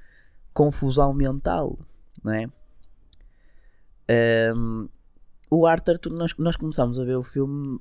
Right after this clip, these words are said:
na perspectiva do Arthur, que é um, um palhaço, entre aspas,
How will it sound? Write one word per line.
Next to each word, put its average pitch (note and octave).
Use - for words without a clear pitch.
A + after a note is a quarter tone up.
na C#3
perspectiva C#3
do C3+
Arthur, C#3
que -
é C#3+
um, C#3+
um C#3
palhaço, C#3+
entre D3+
aspas, D#3+